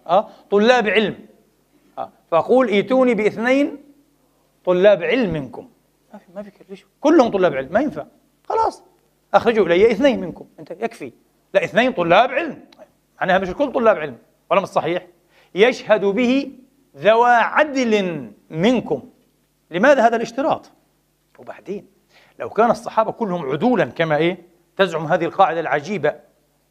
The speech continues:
على أنها على سبيل الاضطراد، قبلناها على سبيل ماذا؟ الأغلبية. أما على سبيل الاضطراد حتما لا نقبلها.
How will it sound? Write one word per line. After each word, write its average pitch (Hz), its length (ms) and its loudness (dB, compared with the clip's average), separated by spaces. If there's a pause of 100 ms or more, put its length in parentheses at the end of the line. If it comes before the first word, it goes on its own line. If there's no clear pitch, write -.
(100)
على 147 180 0
أنها 185 160 0
على 165 220 2
سبيل 175 320 -2
الاضطراد، 196 640 2 (600)
قبلناها 185 440 2
على 202 160 2
سبيل 196 260 -10
ماذا؟ 180 420 0 (720)
الأغلبية. 170 600 -2 (520)
أما 175 160 -2
على 139 60 -2
سبيل 180 140 -6
الاضطراد 190 440 0 (300)
حتما 160 400 -2
لا 147 160 -6
نقبلها. 110 520 -12